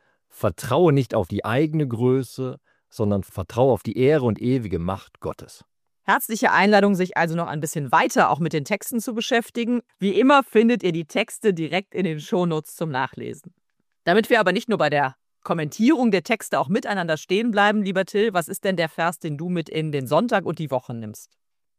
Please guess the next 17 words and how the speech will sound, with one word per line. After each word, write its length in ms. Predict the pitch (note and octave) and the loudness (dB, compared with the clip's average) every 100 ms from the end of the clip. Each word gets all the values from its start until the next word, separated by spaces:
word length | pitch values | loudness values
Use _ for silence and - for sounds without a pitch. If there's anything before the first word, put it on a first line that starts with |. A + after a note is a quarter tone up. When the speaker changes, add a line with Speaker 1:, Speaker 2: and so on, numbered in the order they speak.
| - | -4
Speaker 1:
Ich 100 | G#2 | 2
bin 140 | C#3+ | 4
total 340 | D#3 - E3 A3 | 4 2 2 2
begeistert 540 | D#3+ C3 E3 F3+ C#3 | 2 2 2 0 -4
im 80 | B2 | -6
Evangelium 680 | G#2+ A#2+ G#2+ C3 D#3 D#3 | -6 -2 0 0 0 -2
von 180 | C#3+ G#2+ | -2 -4
diesem 380 | G2+ F#2+ F#2+ F#2 | -4 -2 -4 0
Bild 300 | C3+ F3 F#3+ | 4 4 2
vom 400 | - - F#2+ - - | -6 -6 -6 -4 2
unüberwindlichen 1300 | F#3 F#3 - C3+ A#2 G2+ F2 B2 C#3+ C#3 A#2 A2+ | 4 4 2 0 2 2 2 -2 -2 -6 -10 -8
Abgrund. 500 | - E2+ - - - - _ | -10 -10 -12 -16 -18 -20 _
Zugegeben, 640 | - - A#2+ A2+ B2 C3 G2+ | -20 -14 -12 -6 -4 -4 -6
ist 160 | G#2 | -10
kein 220 | - A#2 | -4 -4
positives 640 | - B2+ G2 F2+ F2+ F2+ F2+ | 0 2 2 0 -4 -4 -6
Bild, 380 | - D#2+ - | -6 -6 -6